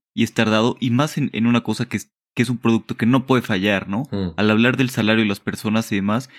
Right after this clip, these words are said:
Speaker 1: es un producto que si falla,
Speaker 2: Mm.
Speaker 1: se ve muy perjudicada o
Speaker 2: Sí, sin duda.
Speaker 1: la empresa. ¿Cómo le han hecho ustedes para reducir aquí fricciones? Digo, por ejemplo, veo que no le cobran, ¿no? A la empresa.
Speaker 2: Sí, no, y, y yo creo que le, eso es lo que comentas. Yo creo que la, el hecho que no, no,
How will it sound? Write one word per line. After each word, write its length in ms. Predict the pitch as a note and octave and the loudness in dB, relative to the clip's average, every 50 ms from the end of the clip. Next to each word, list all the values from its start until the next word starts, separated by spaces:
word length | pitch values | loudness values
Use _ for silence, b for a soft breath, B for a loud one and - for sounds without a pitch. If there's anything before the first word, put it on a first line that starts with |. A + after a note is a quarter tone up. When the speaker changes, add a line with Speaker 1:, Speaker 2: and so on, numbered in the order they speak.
| B B _ | B B _
Speaker 1:
es 60 | - | -6
un 80 | A#2+ A2 | -2 0
producto 260 | B2 A#2+ G2+ - A#2+ | 0 0 0 -2 -4
que 100 | - A2+ | -6 -4
si 140 | - - G#2 | -6 -6 -6
falla, 480 | - - B2 B2 A#2+ B2 C#3 D#3 E3+ - | 0 2 2 2 4 2 0 0 -4 -8
Speaker 2:
Mm. 160 | F#2+ F#2+ F#2 - | -8 -10 -10 -10
Speaker 1:
se 140 | - - A2+ | -6 0 2
ve 100 | A2+ A#2 | 2 2
muy 160 | A#2 A2+ A#2 | 2 2 0
perjudicada 720 | - - A2 - - A2+ G#2 G#2 - - A2 G#2+ G#2+ G#2+ | 0 -2 -6 -4 -2 -4 -4 -4 -2 0 0 2 2 0
o 40 | G#2 | 0
Speaker 2:
Sí, 260 | G2 G2 G2 G2+ F#2 | 2 2 2 2 0
sin 180 | - - F2 F2 | -2 -6 -4 -2
duda. 180 | F#2+ F2+ F2 - | -2 -2 -2 -2
Speaker 1:
la 200 | G#2 G#2+ G#2 G#2 | -4 -2 0 -2
empresa. 400 | G2 - - A2+ A2 - G#2 G2 | -2 0 0 -2 -2 -2 -4 -4
¿Cómo 220 | - - D3+ D3+ | -4 -2 0 2
le 100 | D3 C#3+ | 2 2
han 80 | C#3 C#3 | 2 2
hecho 160 | C3+ C3+ B2+ | 0 -2 -4
ustedes 240 | A#2 - B2+ A#2+ A#2+ | 0 0 0 0 0
para 220 | - A#2+ A2 A2 | 0 0 0 2
reducir 480 | - A2+ A2 G#2 G2+ - - B2 A#2 A2 | 2 0 0 0 0 0 0 0 0 0
aquí 200 | G#2 - - A2+ | 0 -2 -4 -4
fricciones? 680 | - - - G#2 - - - A#2+ A#2 A2 F#2 - - | -4 -4 -6 -6 -4 -2 0 0 2 0 -2 -2 0
Digo, 160 | B2+ C3 A#2 | 0 0 0
por 120 | - - G2+ | 0 -2 -4
ejemplo, 260 | - G#2 G2 A2+ A2 | -4 -2 0 0 0
veo 160 | G#2+ B2+ A#2+ | 0 0 0
que 80 | C3 A#2+ | 2 2
no 120 | B2 B2+ | 2 2
le 140 | A#2+ A#2+ - | 2 0 2
cobran, 380 | - B2 A#2 G#2 G2 F#2+ G2 | 0 0 0 2 0 -2 -4
¿no? 200 | G2 G2+ A2+ B2+ | -4 -4 -2 -2
A 40 | B2+ | -2
la 120 | G#2 F#2+ F#2 | -4 -4 -6
empresa. 280 | F#2 - G2+ C#3+ F3 | -4 -4 -2 -2 0
Speaker 2:
Sí, 180 | F#3 F3 D3+ - | 0 -2 -2 -2
no, 140 | E3+ F3+ F3 - - - | -4 -6 -6 -8 -16 -18
y, 180 | - - - | -20 -12 -10
y 60 | D3 D3 | -8 -6
yo 80 | D3+ | -2
creo 120 | - G3 G3 | -2 0 0
que 80 | F3+ D3+ | 0 0
le, 320 | C3 A#2+ A2 A2+ G#2+ - - | 0 -2 -2 -6 -10 -8 -8
eso 200 | B2 C3 - D#3+ | -8 -4 0 0
es 60 | D#3 | 2
lo 60 | C3+ | 2
que 60 | A#2+ | 2
comentas. 380 | G#2+ A#2+ A2+ B2+ B2 - - F2+ | 2 2 2 2 2 2 2 2
Yo 40 | G#2 | 2
creo 80 | A2+ A#2 | 2 2
que 80 | A#2+ | 2
la, 440 | A#2 G#2+ G2+ F#2+ F#2+ F#2+ F#2 F#2+ F#2+ F#2+ B B B B B B _ _ | 2 2 2 2 0 0 -2 -4 -8 -14 B B B B B B _ _
el 280 | - - - B2+ A2+ | -20 -10 -4 0 0
hecho 180 | A2 - - C#3+ | 0 0 0 0
que 60 | C#3+ | 2
no, 200 | C3 B2+ B2 G#2+ | 2 2 0 0
no, 600 | A2 A2 A2 A2 G#2+ G#2 G2+ G2 F#2+ F#2+ F#2 - | 0 0 2 2 2 2 0 0 -2 -2 -4 -8